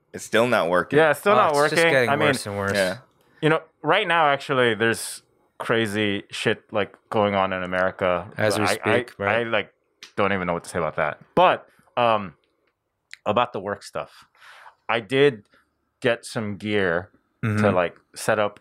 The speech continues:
Speaker 2: a rudimentary podcasting setup at the house so that I
Speaker 3: Uh-huh.
Speaker 2: could start something, which is basically I got a
Speaker 3: I
Speaker 2: mic and
Speaker 3: saw
Speaker 2: a chair.
Speaker 3: Yeah, that's all you need.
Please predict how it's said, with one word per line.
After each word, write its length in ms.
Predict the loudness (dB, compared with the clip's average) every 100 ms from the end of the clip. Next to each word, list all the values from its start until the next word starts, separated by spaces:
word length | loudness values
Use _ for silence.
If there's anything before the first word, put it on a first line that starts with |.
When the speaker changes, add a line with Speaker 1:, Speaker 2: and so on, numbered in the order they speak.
| -6
Speaker 2:
a 80 |
rudimentary 640 | -4 -2 0 0 -2 -2 -4
podcasting 680 | -2 -2 -2 -4 -6 -8 -8
setup 340 | -4 -2 -4 -8
at 80 | -8
the 80 | -6
house 380 | -2 -2 -2 -4
so 80 |
that 80 | 0
I 60 | 2
Speaker 3:
Uh-huh. 80 | 0
Speaker 2:
could 120 | -4
start 320 | -4 -2 -2 -2
something, 400 | -8 -8 -10 -12 _ _ _ _ _ _ _ _
which 180 | -6 -2
is 60 | 0
basically 360 | 0 0 0
I 60 | 0
got 140 | 0
a 40 | 0
Speaker 3:
I 40 |
Speaker 2:
mic 80 | 0
and 80 | 0
Speaker 3:
saw 300 | 2 2 2
Speaker 2:
a 40 |
chair. 280 | 2 -2 -2
Speaker 3:
Yeah, 140 | -2 0
that's 200 | 2 2
all 120 | 2
you 80 | 2
need. 300 | 0 -2